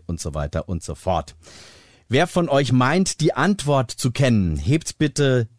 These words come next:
die Hand. Wir spielen also alle gleichzeitig. Ruft laut seinen Bandnamen, also, äh,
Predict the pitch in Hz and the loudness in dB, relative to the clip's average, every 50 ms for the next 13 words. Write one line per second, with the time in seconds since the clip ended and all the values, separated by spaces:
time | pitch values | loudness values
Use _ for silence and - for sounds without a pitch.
0 | _ _ _ _ _ _ _ - 120 104 98 123 147 214 285 254 - - - - | _ _ _ _ _ _ _ -2 0 0 2 2 2 0 0 -2 -4 -6 -8 -4
1 | - 120 110 - 139 131 127 104 107 117 107 107 107 98 101 98 123 170 - - | -4 -4 -2 0 0 0 0 0 -2 -2 -2 -2 -2 0 0 0 -2 -2 -4 -4
2 | - 156 151 156 160 - 214 214 - - - - - - - - _ - 151 160 | -2 0 0 0 0 -2 -4 -4 -6 -10 -16 -20 -20 -20 -20 -16 _ -2 0 0
3 | 143 - 135 127 151 156 - 151 135 131 123 127 135 160 196 190 - - 175 180 | 0 0 2 2 2 2 0 2 2 2 2 2 2 2 2 0 0 0 0 2
4 | 202 240 254 220 - _ - 113 113 113 117 117 113 113 - 135 127 117 | 2 2 2 0 -2 _ -4 -2 -2 0 2 2 2 2 2 0 0 -2